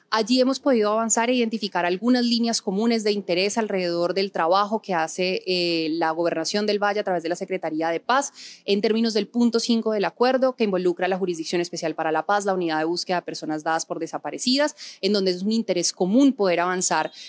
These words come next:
en acciones que aporten a la verdad, a la memoria de las víctimas del conflicto armado, pero por supuesto poder identificar proyectos restaurativos.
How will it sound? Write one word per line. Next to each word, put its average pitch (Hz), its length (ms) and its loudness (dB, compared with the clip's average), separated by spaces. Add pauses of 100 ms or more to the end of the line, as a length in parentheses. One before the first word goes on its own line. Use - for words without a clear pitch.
(100)
en 196 120 2
acciones 233 480 0
que - 80 0
aporten 175 320 -2
a 175 60 0
la 170 100 2
verdad, 175 400 0
a 180 80 -2
la 170 140 0
memoria 214 480 2
de 208 80 0
las 175 160 -2
víctimas 190 340 -4
del 190 120 -4
conflicto 165 360 -8
armado, 220 360 0
pero 196 160 -2
por 180 100 -6
supuesto - 400 -6
poder 190 320 2
identificar 170 520 -4
proyectos 160 380 -8
restaurativos. 165 800 -4